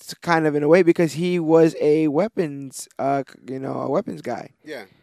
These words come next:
Speaker 2: Okay, okay. Wait, who was a weapons guy?
Speaker 1: Tony was a weapons
Speaker 2: Tony
Speaker 1: guy.
Speaker 2: was, okay, 'cause I honestly thought he was just the inherent C E O heir apparent, and I didn't know he was that familiar with all of the
Speaker 1: Well, I mean,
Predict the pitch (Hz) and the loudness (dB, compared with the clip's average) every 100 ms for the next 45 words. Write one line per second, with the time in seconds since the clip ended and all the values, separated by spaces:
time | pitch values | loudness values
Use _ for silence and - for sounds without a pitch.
0 | - 202 196 156 151 156 151 151 98 139 | -8 -6 -2 -4 -6 -10 -12 -12 -10 -10
1 | 107 139 214 185 135 120 117 107 101 92 | -10 -6 -4 -4 -6 -6 -10 -10 -12 -14
2 | 92 _ - 269 226 156 - - - 247 | -14 _ -4 -2 -2 -2 -2 -4 -4 0
3 | 220 185 170 160 160 139 123 131 151 254 | 2 0 0 0 0 -2 -6 -8 -8 -8
4 | - 190 190 185 160 156 151 143 127 117 | -8 -10 -10 -12 -8 -8 -8 -12 -16 -16
5 | 127 120 139 135 127 - _ - _ - | -12 -8 -6 -8 -10 -18 _ -20 _ -20
6 | - 165 156 135 127 139 135 131 123 113 | -16 -14 -10 -6 -4 -2 -2 -4 -6 -10
7 | 107 _ - 147 135 131 151 139 120 - | -14 _ -6 -2 0 0 0 0 -2 -6
8 | 127 123 127 143 151 139 151 143 139 135 | -10 -8 -6 -4 -4 -4 -4 -4 -6 -10
9 | 110 113 131 117 107 - 131 120 - _ | -12 -4 -2 -2 -6 -8 -4 -4 -6 _
10 | _ _ - 143 143 247 190 139 120 - | _ _ -12 -8 -6 -6 -6 -6 -8 -10
11 | - 143 135 117 - 294 277 269 | -8 -6 -6 -2 0 2 2 0